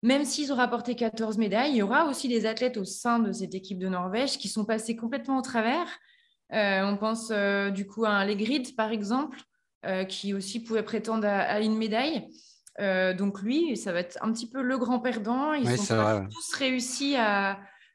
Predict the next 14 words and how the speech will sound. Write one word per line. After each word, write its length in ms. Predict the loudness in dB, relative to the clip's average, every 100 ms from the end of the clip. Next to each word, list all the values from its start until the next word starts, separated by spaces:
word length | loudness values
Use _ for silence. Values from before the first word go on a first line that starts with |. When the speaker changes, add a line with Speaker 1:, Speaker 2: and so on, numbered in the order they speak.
| -6
Speaker 1:
à 180 | 4 4
avoir 260 | 4 2 4
des 100 | 4
médailles. 260 | 4 4
Sur 160 | 2 2
la 100 | 4
Mastart 380 | 4 2 -4 -4
aujourd'hui, 380 | -4 -4 -6 -4
il 60 | -2
n'y 60 |
avait 200 | 0 -2
que 120 | -4
deux 480 | -8 -4 -2 0 2
Norvégiennes. 800 | 4 4 2 -2 -2 0 0